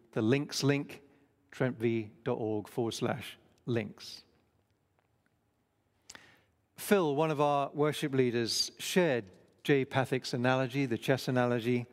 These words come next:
at a staff gathering recently. And as he did so, he added a further thought.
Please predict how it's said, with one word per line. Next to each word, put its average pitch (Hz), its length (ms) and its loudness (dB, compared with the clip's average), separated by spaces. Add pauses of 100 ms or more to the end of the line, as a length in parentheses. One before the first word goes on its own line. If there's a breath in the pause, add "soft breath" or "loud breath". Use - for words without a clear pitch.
(440 loud breath)
at 135 80 2
a 123 60 0
staff 147 420 0
gathering 139 420 0
recently. 127 560 -2 (540 loud breath)
And 147 100 4
as 233 220 2
he 202 100 -2
did 220 220 2
so, 110 500 -2 (480)
he 160 220 2
added 160 480 0
a 147 80 2
further 147 500 0
thought. 98 440 -4